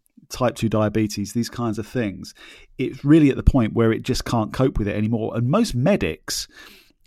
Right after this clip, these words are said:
are acutely aware that drugs aren't winning the war on chronic disease. You know, th-, and, and I think the distinction's now been made that, like, you know, like me personally, if I go outside and get hit by a bus, I don't want broccoli, I want morphine.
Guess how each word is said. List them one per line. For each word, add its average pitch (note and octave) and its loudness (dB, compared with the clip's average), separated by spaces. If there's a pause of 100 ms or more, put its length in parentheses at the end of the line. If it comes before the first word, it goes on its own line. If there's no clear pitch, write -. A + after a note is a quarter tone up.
are B2 2
acutely B2+ 0
aware A2 2
that G#2 -2 (280)
drugs A#2+ 0
aren't A2 0
winning A#2 4
the G#2+ 2
war G#2 4
on G#2 2
chronic G#2 0
disease. G#2+ -4 (960)
You A2+ -4
know, G#2 -2
th-, C3 -4
and, C#3+ 0
and C3+ -2
I - -2
think E3 -2
the C3 4
distinction's B2 -2
now B2 2
been A2 -4
made G#2 0
that, - -4
like, G#2 -4 (1000)
you F3 4
know, B2+ 6
like B2 0
me D3+ 6
personally, G#2+ 2 (260)
if - -6
I C3 2
go C3 0
outside B2 2
and A2+ -2
get A#2 0
hit B2+ -2
by A#2+ 2
a - 0
bus, G#2+ -2
I C3 2
don't C3 2
want B2 0
broccoli, G#2+ 0 (120)
I B2 4
want A#2 2
morphine. B2+ 2